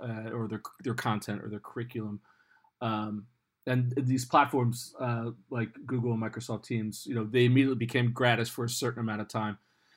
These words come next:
Um, at least I said, I think to the end of the school year, and now I'm starting to see, oh, well, it's gonna be up until the beginning of the school year. Um, how long do you see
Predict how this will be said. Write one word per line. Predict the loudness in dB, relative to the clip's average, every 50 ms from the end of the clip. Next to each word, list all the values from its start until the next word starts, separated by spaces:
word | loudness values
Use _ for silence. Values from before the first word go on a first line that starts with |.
| _ _ -20 _ -4 -2
Um, | 0 2 2 0 -2 -4 -6 -10 -12 _ _ _ _ _ _ -6
at | -6 -4 0
least | 0 0 2 2
I | 0
said, | 2 2 2 0 0 -6 _ _ -10 -4
I |
think | -4 -4 -2 0
to | 0
the | 0 0 2
end | 0 0
of | 0
the | 0
school | -2 -4 -4 -2 0 2
year, | 4 4 4 4 2 0
and | 0 0
now | 2 2 2 2
I'm | 2 0 -2
starting | -2 -2 0 0 0 0
to | -2
see, | -4 -4 -2 0 0 2 4
oh, | 4 4 4
well, | 4 4 2 0 -2 -2 -4
it's | -6 -6 -6 -8
gonna | -4 -4 -2
be | 0 0 -2
up | -2 -2
until | -6 -8 -6 -6
the | -6
beginning | -6 -4 0 0 0 2 2 0
of | -2
the | -4
school | -8 -10 -8 -6 -6 -4
year. | -4 -4 -6 -8 -10 _ _ _ _ _ _ _ -20 -20 _ -4
Um, | 0 2 2 2 2 0 -2 -4 -6 _ _ _ _ _ _ _ _ _ _ _ _ _ _ _ _ _ _
how | -14 -12 -4 2 4 4 4 2 0 -4 -4 -8 -10 _ _ _ _ _ _ _ _ _ _ _ _ _ _ _
long | -6 0 2 4 4 6 6 4 4 2 0 0
do | -2 -6 -6
you | -4 -4
see | -2 -2 -4 -4 -4 -4 -2 -2 -2 -2 -2 -4 -8